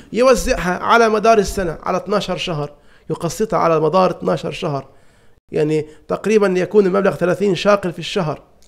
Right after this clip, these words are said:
فهذا يعني أنا لا أتصور أنه بحكم العاجز، لكن إذا كان بالفعل عاجزا لا يستطيع، وأنا أستبعد هذا الأمر حقيقة،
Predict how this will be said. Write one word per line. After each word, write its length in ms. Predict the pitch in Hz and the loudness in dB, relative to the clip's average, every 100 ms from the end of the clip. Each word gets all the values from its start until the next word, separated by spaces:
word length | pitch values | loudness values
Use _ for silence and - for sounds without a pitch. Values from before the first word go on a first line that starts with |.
| _ _ _ _ - | _ _ _ _ -6
فهذا 380 | 170 262 233 | 0 2 4
يعني 360 | 220 190 185 185 - - - | 4 2 -2 -6 -12 -14 -6
أنا 100 | 202 | -2
لا 220 | 254 294 | 0 0
أتصور 500 | 240 196 220 196 180 | -2 -2 0 0 -2
أنه 280 | 190 180 180 | -2 -2 -4
بحكم 340 | 151 175 170 | -6 -8 -4
العاجز، 640 | 156 113 151 143 123 113 - - - | -2 0 2 0 -2 -10 -14 -16 -2
لكن 280 | 269 302 277 | 4 4 2
إذا 320 | 285 294 277 | -4 0 0
كان 400 | 254 269 285 254 | 2 0 2 2
بالفعل 440 | 240 214 247 240 208 | 0 0 0 2 4
عاجزا 1120 | 175 226 240 240 233 220 202 180 170 180 175 | 6 6 8 6 4 4 2 0 0 0 0
لا 360 | 165 180 208 | 0 0 2
يستطيع، 720 | 196 190 - 175 165 147 147 - - _ - | 0 -4 -4 -6 -2 0 0 -2 -16 _ -8
وأنا 380 | 160 170 170 170 | -4 -2 -2 -2
أستبعد 440 | 147 208 165 156 | -4 -2 0 0
هذا 180 | 143 143 | -2 -6
الأمر 300 | 143 165 160 | -8 -6 -6
حقيقة، 760 | - 147 196 185 165 175 220 | -6 -10 -6 -6 -4 -2 -2